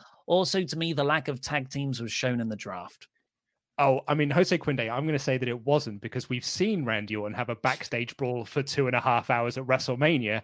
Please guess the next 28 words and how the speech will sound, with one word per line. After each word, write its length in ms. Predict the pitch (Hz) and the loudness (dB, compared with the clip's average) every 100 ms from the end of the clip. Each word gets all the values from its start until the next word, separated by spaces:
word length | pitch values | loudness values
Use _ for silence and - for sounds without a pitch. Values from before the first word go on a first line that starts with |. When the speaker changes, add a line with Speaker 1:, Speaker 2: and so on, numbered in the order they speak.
| - - | -6 -4
Speaker 2:
and 140 | 139 | -2
it 160 | 135 - | -2 -2
was 160 | 131 | -4
not 300 | 117 139 143 | 0 0 0
the 80 | 127 | -4
greatest 420 | 120 117 - 117 | -2 -2 -4 -8
match 220 | 120 120 123 | -6 -4 -4
I've 140 | 110 | -2
ever 200 | 113 107 | -4 -6
seen. 400 | - 117 104 98 - _ _ - _ - | -6 -6 -8 -12 -18 _ _ -20 _ -2
Speaker 1:
Shardul 680 | - 180 185 156 175 165 | 4 6 6 6 6 6
Shankar, 640 | 135 - 190 175 123 104 82 - _ | 4 4 4 2 0 0 -4 -14 _
"So 180 | - 208 | 0 2
Street 400 | - - 247 - | 2 -2 -4 0
Profits 400 | 226 220 269 143 | 0 0 -4 -4
are 60 | |
Triple 340 | 120 202 185 165 | -2 2 2 2
Crown 300 | - 185 160 | 2 0 4
<laughs> 0 | |
champions 720 | - 185 135 156 156 143 - | 4 6 4 4 4 4 6
now?" 360 | 233 190 196 - - - 339 | 6 8 6 4 0 2 4
<laughs> 1300 | 233 - - 202 - 202 - 175 - - - 202 - | 4 4 4 2 0 -4 -6 -18 -18 -18 -14 -12 0
"N 160 | 156 | 4
X 240 | 175 165 - | 4 2 0
T, 240 | 165 160 | 2 2
Raw, 320 | 139 151 151 | 6 8 8
and 120 | 147 135 | 6 2
SmackDown. 800 | - 170 160 147 147 143 139 | 0 2 2 2 2 4 2